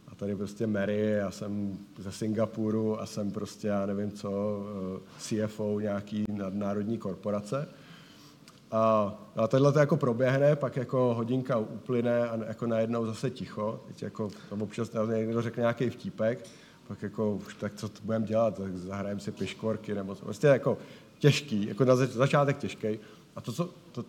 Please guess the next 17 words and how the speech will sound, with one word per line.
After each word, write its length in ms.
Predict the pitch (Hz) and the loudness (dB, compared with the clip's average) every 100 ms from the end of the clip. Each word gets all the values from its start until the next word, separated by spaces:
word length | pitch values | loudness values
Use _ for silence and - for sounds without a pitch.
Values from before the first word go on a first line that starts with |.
| - | -14
to, 100 | - | -6
co 140 | 127 160 | 0 4
to 100 | 180 | 6
jako 200 | 165 190 | 6 4
udělá, 460 | 117 104 98 95 101 | 0 0 0 -2 -4
že 120 | 117 | -4
prostě 360 | 120 120 123 95 | -4 -2 -2 -2
první, 480 | - 127 131 131 | -4 -4 -2 -2
druhý 500 | 113 107 110 117 113 | -2 -2 0 0 0
den 460 | 107 98 92 92 104 - - - - - - | 0 -2 -2 -2 -6 -10 -20 -20 -20 -20 -20
ty 120 | - 113 | -2 2
lidi 180 | 117 | 4
jako 200 | 123 127 | 4 0
se 100 | 127 | -2
začnou 260 | 127 120 131 | -2 0 -2
trochu 260 | 117 - 127 | -2 -6 -8
štvát 480 | - 98 78 87 | -6 -6 -6 -8